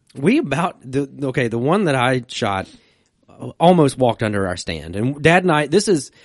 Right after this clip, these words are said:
you know, something that we enjoy doing and something that we've done for the last probably eight years or so now is Dad has come up from Virginia and we've got to hunt together. And sometimes I will go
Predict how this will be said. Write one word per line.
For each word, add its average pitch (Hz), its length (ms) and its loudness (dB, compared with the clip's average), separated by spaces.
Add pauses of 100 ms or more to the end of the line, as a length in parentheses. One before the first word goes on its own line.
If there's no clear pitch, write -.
(500)
you 143 120 -2
know, 127 120 2
something 156 320 2
that 127 100 2
we 127 140 4
enjoy 117 300 2
doing 117 380 0
and 107 340 -6
something 113 240 -8
that 104 100 -4
we've 101 220 -6
done 107 240 -4
for 113 100 -10
the 101 80 -6
last 98 440 -6
probably 98 320 -6
eight 110 180 -6
years 104 260 -4
or 120 80 -2
so 127 200 0
now 123 300 0
is 101 220 -6
Dad 110 340 -6
has 107 120 -10
come 107 160 -4
up 104 120 -10
from 107 180 -10
Virginia 101 380 -6
and 98 100 -6
we've 107 160 -6
got 107 180 -6
to 90 80 -8
hunt 92 260 -12
together. 95 400 -8
And 98 140 -8
sometimes 165 600 -2
I 127 140 -4
will 139 160 0
go 127 340 0